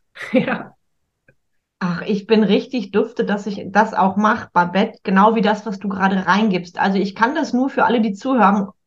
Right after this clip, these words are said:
Speaker 2: alles unterschreiben, was die Babette gesagt hat, weil ihr wisst ja, ich durfte ja auch schon mal bei der wunderbaren Babette im Podcast sein.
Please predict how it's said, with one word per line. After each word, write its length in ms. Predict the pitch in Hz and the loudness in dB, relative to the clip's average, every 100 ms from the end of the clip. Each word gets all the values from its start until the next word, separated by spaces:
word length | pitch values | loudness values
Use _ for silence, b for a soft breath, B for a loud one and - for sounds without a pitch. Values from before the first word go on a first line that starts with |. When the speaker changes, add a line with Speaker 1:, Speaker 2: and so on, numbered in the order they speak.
| _ | _
Speaker 2:
alles 260 | 240 302 262 | -2 0 -2
unterschreiben, 600 | 247 240 - 202 220 208 | -2 -2 0 2 4 2
was 120 | 208 | 0
die 120 | 233 | 0
Babette 340 | 202 196 202 - | 0 2 -2 -4
gesagt 460 | 202 202 226 - | 0 2 2 0
hat, 180 | 196 196 | 0 2
weil 200 | 196 190 | 2 4
ihr 100 | 202 | 2
wisst 180 | 233 - | 0 2
ja, 160 | 233 | 2
ich 160 | 208 202 | 2 0
durfte 300 | 226 226 226 | 0 0 0
ja 100 | - | -2
auch 60 | 214 | -2
schon 140 | 226 | 0
mal 80 | 196 | 2
bei 140 | 196 | 4
der 180 | 196 190 | 4 2
wunderbaren 500 | 214 202 196 190 190 | 2 4 4 6 4
Babette 320 | 180 196 196 | 4 -2 -4
im 100 | 175 | -6
Podcast 560 | - 196 - 202 202 - | -4 -4 0 0 2 2
sein. 300 | 233 262 | 2 2